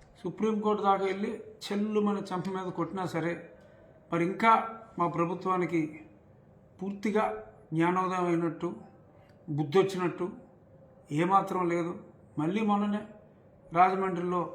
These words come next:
ఆ ప్రభుత్వం, కేంద్ర ప్రభుత్వ సహకారంతో గతంలో వెంకయ్యనాయుడు గారు కేంద్ర మంత్రిగా ఉన్నప్పుడు, అర్బన్ డెవలప్మెంట్ మినిస్టర్గా ఉన్నప్పుడు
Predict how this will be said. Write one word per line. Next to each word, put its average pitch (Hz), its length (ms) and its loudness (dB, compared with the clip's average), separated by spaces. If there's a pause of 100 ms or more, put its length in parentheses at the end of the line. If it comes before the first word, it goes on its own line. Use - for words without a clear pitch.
(920)
ఆ - 20 10 (1200)
ప్రభుత్వం, 180 460 0 (1000)
కేంద్ర 170 320 -2
ప్రభుత్వ 160 340 -4
సహకారంతో 165 540 0 (840)
గతంలో 175 400 0
వెంకయ్యనాయుడు 165 520 2
గారు 160 220 0 (1200)
కేంద్ర 165 300 0
మంత్రిగా 160 420 0
ఉన్నప్పుడు, 160 320 -2
అర్బన్ 151 280 0
డెవలప్మెంట్ 151 500 0
మినిస్టర్గా 147 460 -2
ఉన్నప్పుడు 143 360 -4